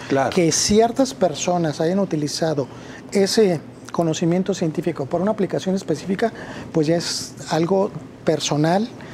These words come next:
Speaker 1: Claro.
Speaker 2: y que ahí sí no podemos insistir. Pero hay muchas colas-, cosas que la ciencia ha puesto en la mesa para tratar de solucionar este problema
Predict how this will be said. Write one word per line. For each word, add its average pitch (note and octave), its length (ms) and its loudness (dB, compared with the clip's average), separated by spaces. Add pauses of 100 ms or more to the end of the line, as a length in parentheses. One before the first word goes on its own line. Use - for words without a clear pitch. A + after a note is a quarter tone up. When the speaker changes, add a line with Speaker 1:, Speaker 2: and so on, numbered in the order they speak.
(100)
Speaker 1:
Claro. C3 240 2
Speaker 2:
y G#3+ 280 2 (140)
que D#3 160 2
ahí D#3 160 4
sí F#3+ 140 2
no F3 80 2
podemos D#3+ 360 0
insistir. D#3 400 -2
Pero E3 220 2
hay B3+ 180 4 (340)
muchas A3 340 2
colas-, - 480 -2
cosas F#3+ 320 0
que F#3 80 0
la D#3 100 2
ciencia F3+ 360 0
ha F#3 40 -2 (160)
puesto F#3 400 2
en E3 100 2
la C#3+ 100 2
mesa E3 400 0 (440)
para D3 200 2
tratar C#3+ 320 0
de F3 60 2
solucionar D3+ 480 0
este F3 180 -2
problema D#3 480 2